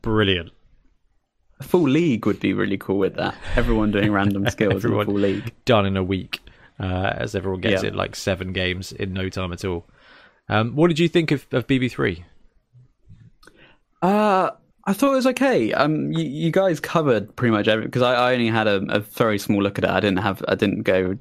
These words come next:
Speaker 2: as much detail as you guys did. Um, there were some really questionable design things with it, which I really hope they'll take on board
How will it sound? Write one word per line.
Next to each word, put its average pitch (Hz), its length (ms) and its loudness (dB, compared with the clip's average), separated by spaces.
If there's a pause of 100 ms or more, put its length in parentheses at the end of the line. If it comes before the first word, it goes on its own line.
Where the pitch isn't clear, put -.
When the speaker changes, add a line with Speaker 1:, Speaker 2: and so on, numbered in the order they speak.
(120)
Speaker 2:
as 120 120 -8
much - 240 0
detail 92 380 -2
as 92 120 -4
you 92 120 0
guys 95 280 -2
did. 87 240 -4 (680)
Um, 110 640 2 (1040)
there 143 280 2
were 139 140 2
some 143 240 0
really 156 240 2
questionable 123 600 -2
design 113 380 0
things 151 260 0
with 160 140 -2
it, 196 140 0 (400)
which 117 260 0
I 113 40 4
really 113 300 2
hope 113 300 -2
they'll 107 120 2
take 107 280 -2
on 101 140 0
board 110 260 0